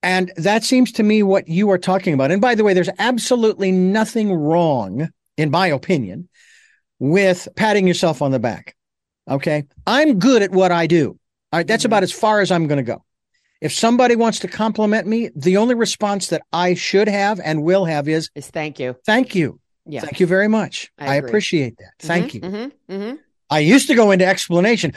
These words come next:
Speaker 1: "Well, you know how I did." And it's like,
Speaker 2: No.
Speaker 1: "Shut up. Just
Speaker 2: Yeah.
Speaker 1: shut up.
Speaker 2: That's
Speaker 1: Be
Speaker 2: right.
Speaker 1: thankful, be <laughs> grateful,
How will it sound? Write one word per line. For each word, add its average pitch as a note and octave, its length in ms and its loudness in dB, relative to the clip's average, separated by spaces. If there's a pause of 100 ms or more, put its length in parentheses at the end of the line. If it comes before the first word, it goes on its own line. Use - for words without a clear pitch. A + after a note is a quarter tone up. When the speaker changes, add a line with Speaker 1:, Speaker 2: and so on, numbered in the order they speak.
(100)
Speaker 1:
"Well, D4+ 180 2
you A3 160 2
know C4 300 4 (200)
how D#4 200 2
I C4 100 4
did." C4 180 2 (200)
And E3 80 -4
it's F3 140 -6
like, D#3 180 -6 (160)
Speaker 2:
No. F#3+ 180 -8
Speaker 1:
"Shut A3+ 300 -6
up. G3 220 -6 (140)
Just - 280 -6
Speaker 2:
Yeah. D3+ 120 -4
Speaker 1:
shut A#3 180 -2
up. F#3 220 -2 (140)
Speaker 2:
That's E3+ 140 -8
Speaker 1:
Be C3 80 -2
Speaker 2:
right. B2 140 -8
Speaker 1:
thankful, A#3 400 -2
be D#3 140 -2
<laughs> C3+ 140 -8
grateful, - 540 -2